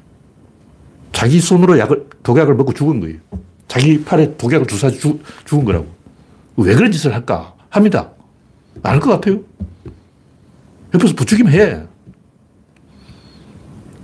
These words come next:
그럼 구백 명이 되는 사람들이 "야, 우리 죽어버리자. 뒤지자. 죽자." 아, 죽어버린 거예요. 근데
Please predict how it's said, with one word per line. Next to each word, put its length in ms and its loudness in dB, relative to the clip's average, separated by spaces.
그럼 180 0
구백 240 4
명이 120 4
되는 160 2
사람들이 400 0
"야, 120 0
우리 280 0
죽어버리자. 480 0
뒤지자. 400 0
죽자." 340 -2
아, 400 0
죽어버린 340 -8
거예요. 120 -18
근데 260 2